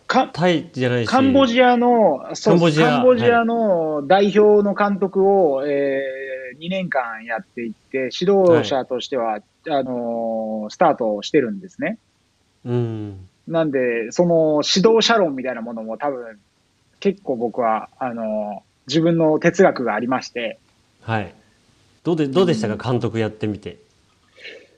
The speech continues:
Speaker 1: 僕はもうめちゃくちゃ人の成長にコミットするのが大好きなので。
Speaker 2: あー。
Speaker 1: もう、
Speaker 2: じゃあ、
Speaker 1: これは子供の頃からそうでした。
Speaker 2: ま、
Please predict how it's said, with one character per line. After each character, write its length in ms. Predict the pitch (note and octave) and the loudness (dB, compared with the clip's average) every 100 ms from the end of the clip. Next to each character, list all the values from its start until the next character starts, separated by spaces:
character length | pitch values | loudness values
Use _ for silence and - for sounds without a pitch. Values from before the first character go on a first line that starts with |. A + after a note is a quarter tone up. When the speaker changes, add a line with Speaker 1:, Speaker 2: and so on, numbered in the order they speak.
| _ _ - | _ _ 0
Speaker 1:
僕 200 | G#3 C4+ | 4 4
は 60 | |
も 220 | F#3+ F#3+ | 4 2
う 20 | F3 | 0
め 260 | D3 E3+ | 0 -2
ち 80 | F3+ | 0
ゃ 80 | C4+ | -2
く 140 | B3 | -4
ち 160 | - C4 | -2 -2
ゃ 20 | |
人 220 | - C4 | 2 0
の 100 | A#3+ | 0
成 160 | A3+ A#3 | 0 2
長 100 | A#3 | 2
に 60 | |
コ 100 | G#3+ | 2
ミ 100 | A3 | 0
ッ 20 | D#3+ | 0
ト 80 | |
す 100 | - | -6
る 60 | C#3+ | -6
の 60 | A#2+ | -4
が 60 | |
大 200 | - C#3+ | 0 0
好 60 | - | 0
き 60 | |
な 80 | A2 | -14
の 140 | F#2+ F#2+ | -14 -8
で。 240 | A2 F#2+ _ C3+ | -6 -6 _ -8
Speaker 2:
あ 40 | |
ー。 20 | |
Speaker 1:
も 640 | G#2+ G#2 G#2 G2+ G2+ F#2+ F#2 _ _ _ _ _ _ - | -6 -6 -8 -10 -10 -12 -18 _ _ _ _ _ _ -4
う、 160 | G#3 F#3+ | 0 2
Speaker 2:
じ 80 | A3+ | 0
ゃ 260 | G#3 G3 | -8 -4
あ、 40 | B3+ | 0
Speaker 1:
こ 60 | |
れ 100 | B3+ | 4
は 300 | B3+ A#3 - _ _ _ _ _ _ _ _ _ - | 4 2 0 _ _ _ _ _ _ _ _ _ -8
子 160 | C4 | 0
供 180 | C#4+ C4+ | 2 4
の 120 | C4 | 4
頃 200 | C4+ B3+ | 4 2
か 100 | E3+ | 2
ら 100 | C#3 | -4
そ 100 | - | -6
う 40 | C3+ | -14
で 60 | |
し 60 | - | -14
た。 80 | |
Speaker 2:
ま、 60 | - | -18